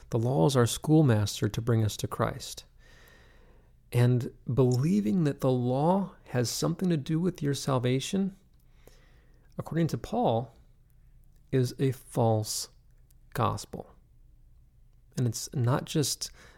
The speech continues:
a, a, a small deal. It is serious. Because what was being preached in the area of Galatia by these false teachers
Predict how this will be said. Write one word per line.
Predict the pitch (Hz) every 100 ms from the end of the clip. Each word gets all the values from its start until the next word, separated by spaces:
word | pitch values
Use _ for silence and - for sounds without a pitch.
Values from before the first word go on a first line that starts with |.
| - -
a, |
a, | 135 - 131 -
a |
small | 123 - 131 131 131
deal. | 123 147 110 110 - - - - - - - _ -
It | 127
is | 120 - - -
serious. | - - - 139 120 - - - - - - _ - - - - -
Because | 139 - 123
what | 117 147
was | 165 123
being | 131 123 113
preached | - - 139 156 -
in | - 127
the | 123 -
area | 135 135 147
of | - 127
Galatia | 143 127 131 - 127
by | 120
these | 127 120
false | - 131 127
teachers | - 131 - 160 156